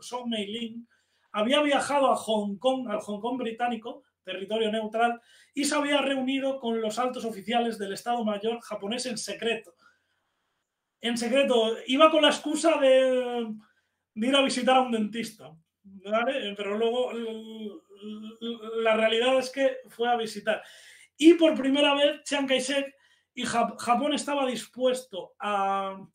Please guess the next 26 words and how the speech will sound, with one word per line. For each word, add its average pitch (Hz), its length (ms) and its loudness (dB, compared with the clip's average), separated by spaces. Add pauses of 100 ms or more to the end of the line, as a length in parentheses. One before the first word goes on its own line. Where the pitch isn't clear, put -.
(200)
a 214 140 -4
retirarse 220 760 -4
de, 196 420 -8 (840)
de 220 300 4
China, 262 580 -2 (420)
exceptuando 240 840 0
Manchuria, 240 840 -2 (600)
y 349 320 6 (400)
Chiang 285 260 0
Kai-shek 277 460 0
estaba 254 300 0
de 233 100 0
acuerdo 254 320 0
en 240 120 0
negociar 226 560 -2
Manchuria. 196 640 -8 (800)
O 202 100 -12
sea, 233 440 -2
eh, 226 180 -10
cosa 262 260 -2
que - 60 -4
a-, 269 240 -2
antes 247 240 -6
era 254 120 -6
impensable 170 640 -6
esto. - 240 -18